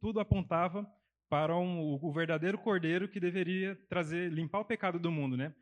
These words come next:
Tudo aquilo ali representava e trazia uma figura, uma sombra do que havia de vir, que era Jesus. E a Bíblia vem dizendo aqui que Jesus não entrou num santuário como aquele feito por mãos humanas,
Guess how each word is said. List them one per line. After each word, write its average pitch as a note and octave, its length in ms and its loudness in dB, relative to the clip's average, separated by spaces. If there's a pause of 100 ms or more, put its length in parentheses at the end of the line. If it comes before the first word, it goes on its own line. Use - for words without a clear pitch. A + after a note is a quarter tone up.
(320)
Tudo A#3 260 4
aquilo G#3+ 260 2
ali G3 320 0
representava F3+ 800 0
e G3+ 60 -4
trazia F3+ 260 0
uma F3 120 0
figura, F3 420 -2
uma E3+ 160 0
sombra G3+ 440 -2 (280)
do D3+ 100 0
que F3+ 160 2
havia F3 260 4
de G#3 140 -2
vir, F3 260 2
que C#3+ 100 0
era D3 120 4
Jesus. E3 580 0 (480)
E C#3+ 120 4
a D3+ 40 6
Bíblia F#3 300 6
vem F#3+ 140 4
dizendo F3 260 4
aqui G3 220 0
que G3+ 100 -4
Jesus F3+ 300 4
não G#3 120 4
entrou G3+ 240 2
num A#3 120 2
santuário F3+ 420 2
como D#3+ 220 0
aquele C#3+ 260 0
feito C3+ 320 -4
por D#3 160 -2
mãos D3 220 -2
humanas, C3 460 0